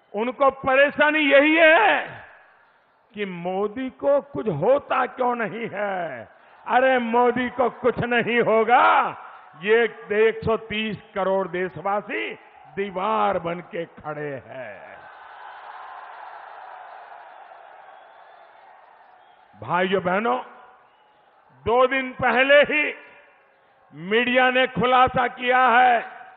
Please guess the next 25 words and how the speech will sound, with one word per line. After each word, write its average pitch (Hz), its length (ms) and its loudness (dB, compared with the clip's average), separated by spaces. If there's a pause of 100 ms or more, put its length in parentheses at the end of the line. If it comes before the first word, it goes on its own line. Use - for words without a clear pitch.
(840)
कि 226 180 -2
कैसे 233 920 2
कांग्रेस 240 680 -2
के 240 200 -4
नामदार 226 720 -2
ने 240 440 -6 (1000)
ये 196 140 -2
खेल, 240 420 2
समझिए 254 500 0
दोस्तों, 277 760 2 (1800)
ये 190 100 -2
बड़े 208 380 2
चाव 233 440 0
से 269 440 6 (640)
अमेठी 214 440 -2
और 220 180 2
रायबरेली 214 600 2
पकड़ 208 360 -4
के 208 120 -2
बैठे 185 400 -2
हैं, 254 520 2 (500)
कैसे 330 500 6
खेल 294 340 4
खेले 277 340 2
हैं? 370 300 0